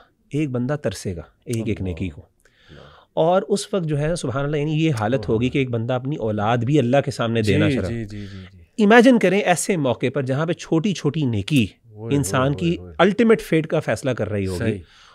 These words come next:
Speaker 1: उस मौके पर अल्लाह ताला इंसान की वो दुआएं खोल के लाएगा
Speaker 2: ओए, ओए, ओए।
Speaker 1: और कहेगा कि, "मेरे बंदे, तूने मांगी थी, तू समझ रहा था मैं कबूल नहीं हुई,
Speaker 2: <laughs> हाँ।
Speaker 1: लेकिन मैंने कहा, सबसे बेस्ट ये है कि मैं इसको उस वक्त दूंगा जब
Speaker 2: ओए,
Speaker 1: इसको ज़रूरत
Speaker 2: ओए,
Speaker 1: होगी।"
Speaker 2: ओए, ओए।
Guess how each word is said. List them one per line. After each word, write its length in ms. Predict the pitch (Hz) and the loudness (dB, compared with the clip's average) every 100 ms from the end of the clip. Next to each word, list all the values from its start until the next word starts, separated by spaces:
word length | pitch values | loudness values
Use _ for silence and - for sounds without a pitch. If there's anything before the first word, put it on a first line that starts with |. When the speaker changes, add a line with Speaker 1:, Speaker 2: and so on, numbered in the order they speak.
| - | -8
Speaker 1:
उस 220 | 247 233 - | -4 -4 -2
मौके 220 | 143 135 | -2 0
पर 140 | 151 151 | -2 -2
अल्लाह 240 | 127 135 | -2 0
ताला 280 | 139 117 117 | 0 0 -2
इंसान 400 | 127 113 117 117 | -4 -4 -4 -4
की 100 | 123 | -2
वो 80 | 117 | -2
दुआएं 260 | 107 98 | 0 -2
खोल 220 | 110 104 101 | -2 -4 -2
के 60 | |
लाएगा 240 | 90 80 90 | -4 -4 -6
Speaker 2:
ओए, 200 | 123 98 | -8 -8
ओए, 80 | |
ओए। 140 | 92 98 | -10 -12
Speaker 1:
और 260 | 85 117 | -6 -2
कहेगा 280 | 120 127 139 | 2 2 2
कि, 100 | 135 | 0
"मेरे 180 | 135 135 | 0 2
बंदे, 260 | 120 123 143 | 2 0 0
तूने 240 | 165 175 | -2 0
मांगी 340 | 160 123 143 | 2 4 4
थी, 100 | 175 | 4
तू 140 | 175 220 | 2 4
समझ 180 | 233 233 | 6 6
रहा 100 | 240 | 6
था 40 | |
मैं 100 | 240 | 6
कबूल 300 | 202 180 202 | 6 6 6
नहीं 140 | 185 | 6
हुई, 100 | 117 | 6
Speaker 2:
<laughs> 80 | 95 | 2
हाँ। 200 | 117 131 | -2 0
Speaker 1:
लेकिन 200 | - 196 | 2 2
मैंने 240 | 175 185 220 | 2 2 2
कहा, 100 | 226 | 2
सबसे 360 | 254 - 285 | 2 2 4
बेस्ट 280 | 180 185 - | 8 8 8
ये 60 | 180 | 4
है 60 | |
कि 60 | 185 | 4
मैं 120 | 185 | 2
इसको 200 | 160 214 | 2 -2
उस 220 | 240 - | -2 0
वक्त 120 | 214 | 0
दूंगा 260 | 139 143 151 | 0 0 2
जब 80 | 151 | 0
Speaker 2:
ओए, 40 | |
Speaker 1:
इसको 180 | 117 165 | 2 0
ज़रूरत 240 | 120 110 | 2 2
Speaker 2:
ओए, 60 | 104 | 0
Speaker 1:
होगी।" 140 | 95 | -2
Speaker 2:
ओए, 160 | 98 | -4
ओए। 40 | 98 | -10